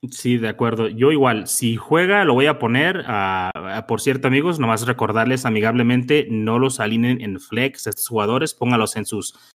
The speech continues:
posiciones habituales. Y, pues, yo juego a Barkley, ¿no? Si, si está activo, con, con, pues, poca confianza, pero realmente si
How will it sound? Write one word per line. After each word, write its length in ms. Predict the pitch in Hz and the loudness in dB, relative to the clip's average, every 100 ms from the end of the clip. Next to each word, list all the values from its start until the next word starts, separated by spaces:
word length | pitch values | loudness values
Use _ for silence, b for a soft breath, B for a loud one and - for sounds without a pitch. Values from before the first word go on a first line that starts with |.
| _ _ - | _ _ -2
posiciones 640 | 117 120 - 123 131 127 | 0 0 2 4 4 2
habituales. 760 | 113 104 123 135 180 - - _ | -2 0 0 0 -2 -6 -12 _
Y, 520 | 113 110 107 107 104 b b b _ _ | -4 -2 -2 -2 -4 b b b _ _
pues, 200 | 120 107 | 0 4
yo 180 | 127 156 | 4 4
juego 320 | 165 147 151 | 4 4 4
a 80 | 131 | 4
Barkley, 360 | 113 110 - | 4 0 -4
¿no? 180 | 92 131 | -6 -6
Si, 200 | 143 117 | -6 -8
si 140 | - 110 | -6 -6
está 180 | - | -2
activo, 540 | 131 123 139 151 196 190 | -4 0 2 2 0 0
con, 280 | 117 107 107 | -2 -2 -4
con, 360 | - 101 95 | -6 -6 -6
pues, 160 | - - | -10 -10
poca 240 | - 131 | -4 -2
confianza, 640 | - 117 - 120 127 160 - | 0 -2 2 2 2 0 0
pero 160 | 104 | 0
realmente 460 | 104 120 131 127 135 | 2 4 4 2 -2
si 420 | 120 101 90 - | -2 -2 -4 -8